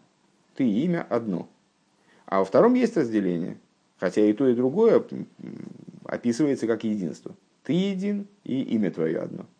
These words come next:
«Вегайну к Моише аэйр губи вхинас гилуй». То есть второй случай описывает ситуацию, когда, э, имя находится, когда свет, о-, он же имя,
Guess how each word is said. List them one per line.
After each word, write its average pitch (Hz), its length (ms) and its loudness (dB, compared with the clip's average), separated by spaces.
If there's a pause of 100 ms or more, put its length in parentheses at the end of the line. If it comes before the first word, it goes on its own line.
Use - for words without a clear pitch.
(1080)
«Вегайну 131 480 4
к - 80 -12
Моише 196 420 2
аэйр 156 460 8
губи 151 300 2
вхинас 123 500 0
гилуй». 107 640 2
То 143 80 2
есть 110 160 4
второй 113 440 6 (220)
случай - 540 -2
описывает - 440 0
ситуацию, 220 540 2
когда, 151 500 2 (300)
э, 123 320 6
имя 208 240 2
находится, 170 800 0
когда 131 260 6
свет, 214 320 0 (720)
о-, 101 140 -6 (100)
он 95 220 -4
же 95 120 -4
имя, 82 220 -4